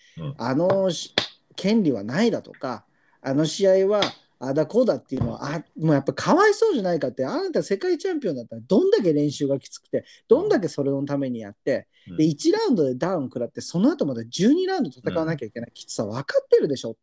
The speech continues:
Speaker 1: うんうんうんうんうん。
Speaker 2: っていうふうに言ったら、「いや、分かってるが、勝ちは認めるとは言ってるけれども、そこに対して価値はないっていう評論家としてやっぱ発言をしなければいけないんだよ」みたいなことを言いながらね、
Speaker 1: はいはいはいはいはい。
Speaker 2: で、ヤクミツルが入ってきて、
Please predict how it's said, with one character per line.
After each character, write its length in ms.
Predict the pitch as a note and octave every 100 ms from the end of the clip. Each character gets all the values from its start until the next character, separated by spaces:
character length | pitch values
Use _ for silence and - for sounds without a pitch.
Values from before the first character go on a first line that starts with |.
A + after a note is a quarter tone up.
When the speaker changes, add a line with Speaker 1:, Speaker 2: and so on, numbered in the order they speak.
| _ _ -
Speaker 1:
う 40 |
ん 20 |
う 40 | F2+
ん 20 |
う 40 |
ん 80 | D2+
う 100 | D#2 E2 C#2+ -
ん 40 |
う 20 | -
ん。 40 |
Speaker 2:
っ 20 |
て 60 | G3+
い 60 | D4
う 20 |
ふ 20 | D#4+
う 40 |
に 80 | A#3+
言 80 | -
っ 40 |
た 100 | C4+
ら、 260 | G#3 D3 - _ _
「い 80 | G3
や、 260 | F3+ D3+ C#3+ D3+ - - _ _ -
分 240 | D#3+ E3+
か 60 | G#3
っ 80 |
て 120 | - G3
る 120 | D3+
が、 260 | C#3 B2 A2+
勝 220 | - D#3
ち 100 | D3
は 220 | B3 F3+ - _ _ _
認 220 | D#3 E3
め 120 | G#3
る 120 | A3 A3+
と 80 |
は 80 | E3+
言 80 | B2
っ 40 |
て 140 | - F#3
る 100 | G3+
け 100 | F3+
れ 100 | C3
ど 100 | A#2
も、 80 | G#2+
そ 140 | -
こ 160 | - F3+
に 80 |
対 180 | F3+ G#3
し 60 | F3+
て 80 | E3+
価 200 | - D#3+
値 160 | -
は 120 | D#3+
な 160 | C3+ D3+
い 60 | G3+
っ 20 |
て 120 | -
い 80 | C3+
う 20 |
評 180 | B2 C#3+
論 160 | E3 D#3+
家 80 |
と 100 | D#3+
し 80 | D#3+
て 60 | F3
や 80 | B2+
っ 20 |
ぱ 120 | A#2+
発 260 | - - -
言 120 | F#3+
を 20 |
し 160 | - E3
な 80 |
け 80 | G#3+
れ 60 | D3
ば 80 | G2+
い 40 |
け 100 | -
な 80 | E3
い 40 |
ん 60 | B3
だ 80 | D3+
よ」 60 | B2
み 80 | D#3+
た 80 |
い 60 | C#3+
な 80 | B2+
こ 100 | D3+
と 80 | D3
を 20 |
言 80 | B2
い 40 |
な 260 | C3+ D#3 E3
が 0 |
ら 0 |
ね、 0 |
Speaker 1:
は 140 | D#3
い 20 | E3
は 60 |
い 20 | C#4+
は 0 |
い 0 |
は 80 | -
い 80 | -
は 80 | -
い。 0 | G3+
Speaker 2:
で、 60 |
ヤ 140 | D#4+ C#4+
ク 100 | C4
ミ 120 | F#3+
ツ 140 | F3+
ル 80 | E3
が 80 | D3+
入 140 | E3+
っ 20 |
て 160 | D3+ B2+
き 60 | -
て、 200 | C#3